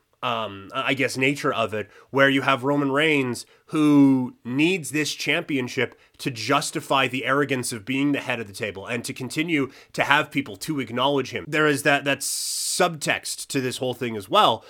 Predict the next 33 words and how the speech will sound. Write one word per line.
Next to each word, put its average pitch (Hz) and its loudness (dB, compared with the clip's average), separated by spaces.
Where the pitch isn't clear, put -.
With 170 -2
Bobby 180 0
Lashley 151 -2
and 170 2
Drew 156 2
McIntyre 165 2
and 156 2
Braun 147 2
Strowman, 196 -2
there's 156 0
none 202 6
of 277 4
it. - -4
There, 185 2
there, 196 2
there's 185 2
literally 226 6
nothing 269 2
i-, 202 -4
in 165 -2
this. 131 -2
It, 160 -4
it's 170 -6
Braun 156 0
wants 160 -4
to 147 -12
be 151 -4
involved 143 2
in 151 -4
this 135 -4
match 139 0
because 131 0
it's - -10